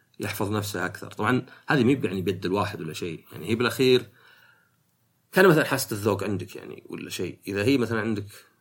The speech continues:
ما هي بمضبوطة من ناحية إنه، يعني، تخليك تاكل سكر أكثر من اللازم مرة بحيث يسمن كل شيء، فهي مشكلة. بس إنه لا يعني إنك تقدر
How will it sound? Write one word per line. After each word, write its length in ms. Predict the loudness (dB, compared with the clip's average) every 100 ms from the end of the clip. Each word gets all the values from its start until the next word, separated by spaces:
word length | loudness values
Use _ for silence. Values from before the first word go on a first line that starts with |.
| _ _ _ _ _
ما 360 | -10 -4 -2 2
هي 100 | 0
بمضبوطة 560 | 2 -2 -2 -4 -4 -8
من 120 | -8
ناحية 200 | -10 -8
إنه، 140 | -4 -4
يعني، 180 | -4 -8
تخليك 440 | -4 -2 -2 -4
تاكل 420 | -4 -4 -4 -8
سكر 320 | -8 -8 -8
أكثر 220 | -6 -4 -4
من 80 |
اللازم 320 | -4 -4 -6 -6
مرة 160 | -6 -8
بحيث 180 | -10 -10
يسمن 340 | -8 -8 -8
كل 240 | -10 -12
شيء، 300 | -8 -8 -8 _ _ _ _ _ _
فهي 480 | -4 0 0 -2 -6 _ _ _ _ _ _ _ _ _ _ _ 6
مشكلة. 420 | 8 6 2 -6
بس 160 | -6 -2
إنه 100 | 0
لا 120 | 2
يعني 140 | 2
إنك 140 | 0 -2
تقدر 320 | -2 -2